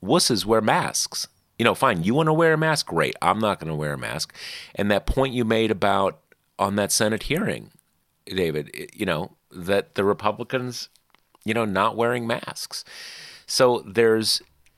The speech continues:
<laughs> you know, and, and that is,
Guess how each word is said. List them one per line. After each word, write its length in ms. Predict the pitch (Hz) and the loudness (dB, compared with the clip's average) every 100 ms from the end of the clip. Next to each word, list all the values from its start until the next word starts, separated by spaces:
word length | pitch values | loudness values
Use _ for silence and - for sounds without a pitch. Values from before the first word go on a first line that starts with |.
| _ | _
<laughs> 480 | _ _ _ _ - | _ _ _ _ -20
you 640 | - - - - - 135 147 | -20 -16 -6 -6 -2 -2 0
know, 100 | 113 | 0
and, 260 | 117 123 - | 0 -4 -6
and 200 | 123 113 | -6 -6
that 460 | 101 104 110 123 151 | -6 2 4 4 2
is, 580 | 123 117 110 101 - | 2 2 2 0 -2